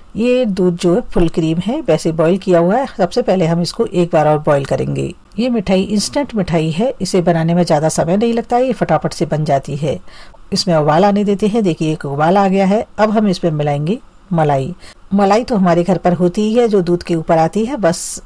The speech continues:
वो ही दो बड़ी चम्मच करीब लेनी है, उसे हम इसमें मिलाएंगे। इससे एक ही बहुत ही बढ़िया creamy texture आएगा और इसमें मलाई डालने के बाद इसमें उबाल आने देते हैं और मलाई को मेल्ट होने देते हैं।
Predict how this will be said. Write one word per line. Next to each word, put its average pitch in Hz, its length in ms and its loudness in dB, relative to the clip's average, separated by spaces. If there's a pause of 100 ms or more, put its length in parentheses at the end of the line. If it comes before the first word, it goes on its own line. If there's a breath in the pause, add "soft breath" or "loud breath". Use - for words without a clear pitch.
वो 175 140 2
ही 190 220 0
दो 190 220 2
बड़ी 175 220 2
चम्मच 151 320 -4
करीब 151 240 -4
लेनी 156 300 -2
है, 285 140 -4 (300 loud breath)
उसे 180 200 0
हम 160 180 0
इसमें 151 260 -2
मिलाएंगे। 147 500 -2
इससे 233 260 -4 (140)
एक 208 140 2
ही 208 200 -2
बहुत 208 260 -2
ही 247 100 -2
बढ़िया 170 400 0 (420 loud breath)
creamy 226 280 4
texture 143 380 0
आएगा 131 360 0 (320)
और 254 160 2
इसमें 277 300 -4
मलाई 175 280 2
डालने 165 300 0
के 175 140 -4
बाद 190 240 -2
इसमें 165 540 -4 (140)
उबाल 185 280 2
आने 240 200 2
देते 226 280 2
हैं 269 160 -2 (320)
और 160 300 2
मलाई 156 320 2
को 233 220 -4 (180)
मेल्ट 156 280 0
होने 143 180 0
देते 139 280 -4
हैं। 135 220 -4